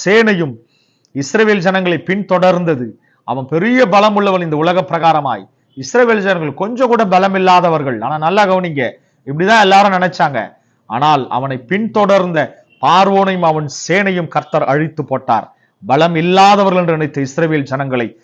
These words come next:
சிவந்த சமுத்திரத்தை கடந்து போக பண்ணினார். அல்லேலூயா. இப்ப இதுதான் உங்களுக்கான கர்த்தர் சொல்லுகிற காரியம். அப்ப இன்றைக்கு இந்த உலக பிரகாரமா "நாங்க பலம் இல்லையே, நாங்க இன்னும் உயர்த்தப்படலையே", ஒன்னும் கவலைப்படாதீங்க. கர்த்தருக்குள் நீங்கள் பலமுள்ளவர்களா இருக்கிறீர்கள் என்றால் இந்த உலகத்தின்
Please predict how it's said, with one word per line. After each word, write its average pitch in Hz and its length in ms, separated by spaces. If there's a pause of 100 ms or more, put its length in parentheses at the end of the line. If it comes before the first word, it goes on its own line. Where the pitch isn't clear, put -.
(180)
சிவந்த 156 540
சமுத்திரத்தை 135 520
கடந்து 120 300
போக 101 220
பண்ணினார். - 480 (180)
அல்லேலூயா. 156 600 (360)
இப்ப - 160
இதுதான் 151 560 (180)
உங்களுக்கான 123 520 (340)
கர்த்தர் 143 300
சொல்லுகிற 135 400
காரியம். 98 420
அப்ப - 200
இன்றைக்கு 139 600 (180)
இந்த 104 140
உலக 143 260
பிரகாரமா 170 640
"நாங்க 156 280
பலம் 151 280
இல்லையே, 170 500 (300)
நாங்க 123 180
இன்னும் 160 280
உயர்த்தப்படலையே", 160 800
ஒன்னும் 151 360
கவலைப்படாதீங்க. 131 680 (640)
கர்த்தருக்குள் 160 640
நீங்கள் 131 280
பலமுள்ளவர்களா 139 880
இருக்கிறீர்கள் 127 560
என்றால் 107 360
இந்த 104 160
உலகத்தின் 131 600